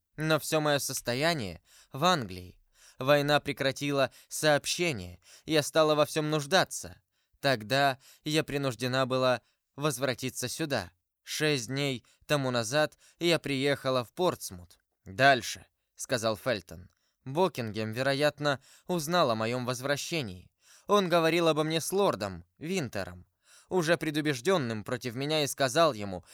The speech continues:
что я погибшая, обесчещенная женщина. Благородный голос мужа моего не мог уже защитить меня. Лорд Винтер поверил всему, что ему сказали, тем охотнее, что ему выгодно было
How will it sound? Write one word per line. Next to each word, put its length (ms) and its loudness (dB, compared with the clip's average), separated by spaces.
что 200 -2
я 160 4
погибшая, 720 -4
обесчещенная 1000 0
женщина. 640 -4
Благородный 600 2
голос 380 0
мужа 280 -4
моего 440 -2
не 180 0
мог 240 2
уже 160 -4
защитить 600 -6
меня. 280 -10
Лорд 420 2
Винтер 500 -2
поверил 400 2
всему, 380 0
что 180 -6
ему 180 -4
сказали, 580 -2
тем 220 2
охотнее, 540 0
что 160 -4
ему 260 0
выгодно 480 0
было 360 2